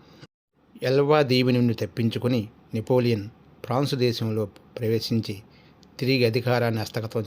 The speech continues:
చేసుకున్నాడు. పద్దెనిమిది వందల పదిహేనులో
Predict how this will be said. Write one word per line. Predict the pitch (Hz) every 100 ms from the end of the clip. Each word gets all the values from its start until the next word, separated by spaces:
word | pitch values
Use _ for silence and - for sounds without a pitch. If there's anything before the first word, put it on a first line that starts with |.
| 113
చేసుకున్నాడు. | 101 - 107 104 98 - - - - _ _ _ _ _ _ 135
పద్దెనిమిది | 123 143 147
వందల | 143 131
పదిహేనులో | 123 127 123 127 120 120 104